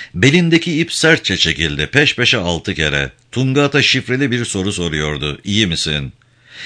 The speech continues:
Craig hızla yükselirken herhalde Tungata'nın ayakları dibindeki ip çok hızlı kaymış, onu telaşlandırmış olmalıydı.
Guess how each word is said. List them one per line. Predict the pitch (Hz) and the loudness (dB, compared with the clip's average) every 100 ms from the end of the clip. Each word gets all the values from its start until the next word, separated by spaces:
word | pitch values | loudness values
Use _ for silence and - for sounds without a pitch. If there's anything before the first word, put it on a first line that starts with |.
| - - | -16 -2
Craig | 139 175 - | 4 4 2
hızla | 170 165 135 | -2 0 0
yükselirken | 87 - 82 80 80 107 113 | 0 0 0 0 -2 0 2
herhalde | 139 147 143 139 | 2 2 0 -2
Tungata'nın | 143 127 139 143 139 139 | -2 -2 0 0 0 -2
ayakları | 120 123 120 120 131 113 | 0 -2 -2 -2 -2 0
dibindeki | 90 85 85 95 | 0 0 0 -2
ip | 80 110 - | -2 -2 -2
çok | 160 156 | -2 -2
hızlı | 113 73 90 | -4 -2 -4
kaymış, | 87 87 78 87 76 | 0 0 2 0 -2
onu | 110 131 | -2 -2
telaşlandırmış | 123 123 113 - 107 90 92 85 92 | -2 -2 -2 -2 -2 -2 -2 -4 -2
olmalıydı. | 82 78 78 76 76 73 73 | -4 -4 -4 -2 0 -2 -4